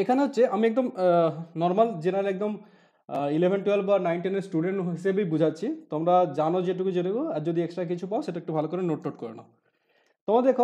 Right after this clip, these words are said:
এখানে হচ্ছে পিরিয়ড টেবিলটা কী হয়, তোমার প্রথমে হচ্ছে এক থেকে আঠারো অবধি গ্রুপ থাকে। সেখানে কি হয় যে তোমার এই এক থেকে দুই গ্রুপ, এদেরকে বলা হয় এস ব্লক এলিমেন্ট, এস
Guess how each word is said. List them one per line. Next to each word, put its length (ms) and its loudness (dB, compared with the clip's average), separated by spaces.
এখানে 180 2
হচ্ছে 220 -2
পিরিয়ড 280 0
টেবিলটা 300 -2
কী 140 -4
হয়, 140 2
তোমার 180 0
প্রথমে 220 0
হচ্ছে 160 -4
এক 60 -10
থেকে 200 -4
আঠারো 320 -2
অবধি 220 -4
গ্রুপ 180 2
থাকে। 220 -8
সেখানে 400 2
কি 140 0
হয় 160 2
যে 100 2
তোমার 220 4
এই 80 -2
এক 80 -6
থেকে 240 -4
দুই 160 -2
গ্রুপ, 200 -2
এদেরকে 360 0
বলা 140 0
হয় 120 -2
এস 100 0
ব্লক 200 -2
এলিমেন্ট, 320 -16
এস 160 2